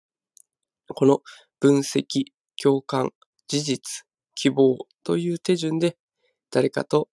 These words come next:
付き合っていくっていうことを大切にしていくと、人間関係がうまく構築できるのかなと思います。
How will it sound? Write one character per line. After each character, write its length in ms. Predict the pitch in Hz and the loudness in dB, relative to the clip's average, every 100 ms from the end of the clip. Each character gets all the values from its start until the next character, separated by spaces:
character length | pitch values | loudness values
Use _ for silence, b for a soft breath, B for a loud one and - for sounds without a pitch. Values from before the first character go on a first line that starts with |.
| _ | _
付 240 | - - | -10 -4
き 20 | - | -4
合 40 | |
っ 20 | |
て 160 | - - | -4 -8
い 40 | |
く 120 | - | -6
っ 20 | 170 | -10
て 200 | _ 160 | _ -4
い 40 | |
う 40 | 156 | -4
こ 100 | 147 | -4
と 160 | 160 | -2
を 80 | 147 | -2
大 200 | - 139 | 0 -2
切 280 | - - 139 | -2 -6 0
に 100 | 131 | 0
し 100 | - | 2
て 80 | 131 | 0
い 60 | |
く 80 | 127 | 0
と、 220 | - 165 - _ _ _ - | 0 0 -2 _ _ _ 2
人 160 | 135 | 4
間 160 | 131 131 | 4 2
関 220 | - 139 | 0 -6
係 200 | - - | -2 2
が 200 | 143 139 _ | 2 2 _
う 60 | 135 | -4
ま 160 | 131 | -2
く 340 | 143 - 135 - _ | 0 2 2 0 _
構 180 | - 135 | -2 -2
築 260 | - - - | -2 -6 -6
で 120 | - | -6
き 140 | - | -8
る 100 | - | -4
の 60 | - | -4
か 180 | - 147 | 0 0
な 260 | 160 170 | 2 0
と 220 | 165 - - | -2 -6 -8
思 220 | - - - | -10 -8 -8
い 80 | - | -2
ま 120 | 127 | -2
す。 180 | - | -2